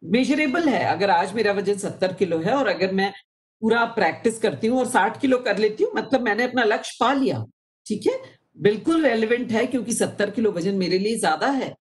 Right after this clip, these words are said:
तो मुझे साठ किलो कर लेना चाहिए। तो it is relevant also, it is,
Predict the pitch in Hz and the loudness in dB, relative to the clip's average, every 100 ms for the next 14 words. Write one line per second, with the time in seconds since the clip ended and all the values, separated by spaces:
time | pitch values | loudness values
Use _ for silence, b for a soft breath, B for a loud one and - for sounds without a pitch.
0 | _ - 208 185 220 226 - - 254 254 | _ -4 -2 0 0 2 0 0 -2 0
1 | 240 233 262 254 220 - 151 117 170 - | 2 2 2 0 0 -2 -4 -4 -6 -4
2 | 247 175 139 151 170 226 302 302 196 143 | -2 0 0 2 2 0 0 0 0 -2
3 | - 415 - _ _ b b - 190 277 | -4 -4 -4 _ _ b b -4 0 0
4 | 311 - | -2 -4